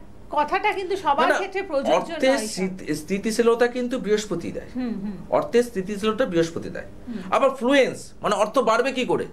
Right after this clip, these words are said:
Speaker 2: শুক্র, শুক্রকে দেখুন না, শুক্র জায়গা থেকে অর্থের fluence বাড়ছে,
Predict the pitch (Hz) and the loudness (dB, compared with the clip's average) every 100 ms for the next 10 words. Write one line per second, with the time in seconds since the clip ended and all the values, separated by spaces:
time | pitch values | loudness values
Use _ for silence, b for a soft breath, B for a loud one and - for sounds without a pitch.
0 | - - 240 269 247 - - - - - | -4 0 4 6 6 4 -10 -18 -18 -18
1 | - - 247 277 277 277 262 180 - - | -4 0 2 4 4 4 2 -2 -6 -16
2 | - - - - - 247 247 269 254 254 | -18 -18 -18 -18 -2 2 4 4 6 6
3 | 254 240 - 262 247 277 277 220 190 - | 4 2 0 0 2 2 2 2 0 -2
4 | - | -10